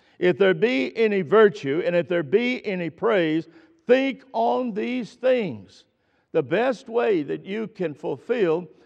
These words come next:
God's divine design for your life is that every day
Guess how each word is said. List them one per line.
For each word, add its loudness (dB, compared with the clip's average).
God's 0
divine -2
design -4
for -8
your -4
life 0
is -2
that 0
every -2
day 0